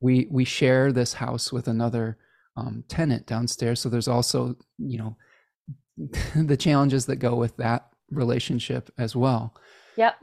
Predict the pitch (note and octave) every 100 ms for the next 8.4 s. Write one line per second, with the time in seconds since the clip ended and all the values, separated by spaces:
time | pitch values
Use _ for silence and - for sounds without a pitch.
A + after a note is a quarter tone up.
0 | G3+ - - - D#3 D3+ D3+ - - -
1 | - - - E3+ D#3+ F3 F#3 D3 B2+ -
2 | D3+ C#3 C3+ C3+ C3 B2 B2+ A#2+ C#3 D3
3 | A#2 A#2+ A#2+ _ _ _ _ _ - C#3
4 | C#3+ D3 - C#3+ B2+ A#2 A#2 B2 C#3+ C3
5 | A#2+ - A2+ - - C3 D3 A#2 A#2 -
6 | - _ _ C3+ B2 A#2 A#2 A#2 - D#3
7 | A#2 A#2 A#2+ C#3 A#2+ A#2 A#2 C3 A#2+ B2
8 | C#3+ D3 G3+ G3+